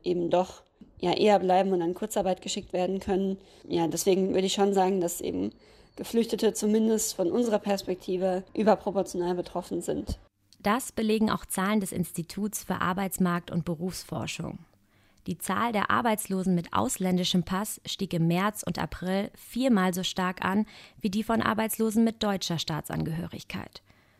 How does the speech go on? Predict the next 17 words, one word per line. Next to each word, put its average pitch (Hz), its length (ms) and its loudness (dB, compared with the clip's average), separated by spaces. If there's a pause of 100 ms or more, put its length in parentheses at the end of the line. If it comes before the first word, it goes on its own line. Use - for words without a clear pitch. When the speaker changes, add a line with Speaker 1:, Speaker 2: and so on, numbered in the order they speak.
(180)
Speaker 2:
Social 185 400 -2
Bee 208 240 -4
kann 185 240 -6
sich 175 180 -6
derzeit 196 500 -4
vor 180 180 -4
Bewerbungen 190 560 2
von 190 180 0
Geflüchteten 196 640 -2
kaum 185 240 0
retten. 170 460 -2 (460)
Nur 196 180 0
annehmen 247 500 2
kann 220 180 0
Zara 214 320 0
Brun 214 260 2
niemanden, 175 580 4